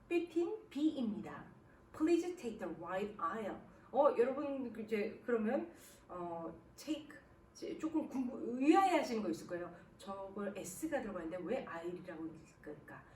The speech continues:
아이슬 아닌가? 선생님 잘못 읽은 것 같은데." <laughs> 이렇게 하실 수도 있어요. 그렇지만 S는, 어, 소리가 나지 않습니다.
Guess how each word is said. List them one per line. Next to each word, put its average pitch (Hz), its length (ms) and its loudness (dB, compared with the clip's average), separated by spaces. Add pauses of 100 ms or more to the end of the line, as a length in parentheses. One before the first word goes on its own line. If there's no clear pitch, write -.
(160)
아이슬 175 480 -6
아닌가? 151 460 -6 (320)
선생님 254 340 -2
잘못 196 360 -4
읽은 202 240 -4
것 - 140 -12
같은데." 185 440 -6 (120)
<laughs> - 160 -14
이렇게 214 380 4
하실 - 160 -2
수도 - 680 -6
있어요. 180 440 0
그렇지만 202 440 2 (200)
S는, 214 580 0 (240)
어, 160 260 -4
소리가 240 300 -8
나지 - 220 -10
않습니다. - 500 -14